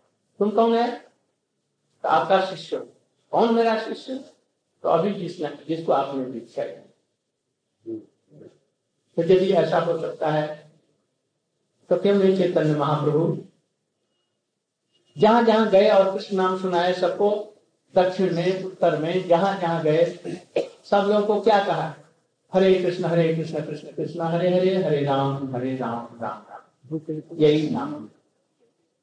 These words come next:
ये महामंत्र का कीर्तन करो।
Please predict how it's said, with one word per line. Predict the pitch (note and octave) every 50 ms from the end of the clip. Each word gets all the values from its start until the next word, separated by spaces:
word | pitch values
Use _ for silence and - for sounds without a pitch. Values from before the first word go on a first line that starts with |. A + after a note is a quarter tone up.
| _ _ _ _ _ _ _ _ - -
ये | F3+ F#3 F3+
महामंत्र | F3+ E3 E3+ E3 E3 D#3+ D3+ D#3 D#3 -
का | - C3+ B2
कीर्तन | - - - - - - - _ _ _ _ - - _ _ _ _ _ _ _ _ _ _ - D#3+ D#3 D#3 F3+ B2 A2+
करो। | - - - - -